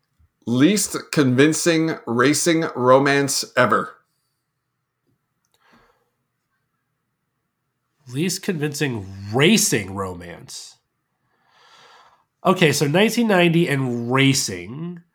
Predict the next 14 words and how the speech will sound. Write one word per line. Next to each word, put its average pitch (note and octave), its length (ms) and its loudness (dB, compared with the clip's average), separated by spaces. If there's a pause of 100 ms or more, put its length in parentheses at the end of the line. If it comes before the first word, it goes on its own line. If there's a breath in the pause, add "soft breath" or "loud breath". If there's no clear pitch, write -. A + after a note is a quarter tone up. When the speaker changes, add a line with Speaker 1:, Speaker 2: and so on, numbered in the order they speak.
(320)
Speaker 2:
So C#3+ 680 2
Days D#3+ 320 2
of A3+ 80 2
Thunder E3+ 260 2
came D#3 220 0
out C#3+ 120 0
in B2 40 -4
the A#2 140 -4
eighties. A#2+ 800 -6 (1500)
Is B2+ 160 -2
this D3+ 140 2
Days D3 200 4
of B2+ 80 -2
Thunder? D#3 540 -4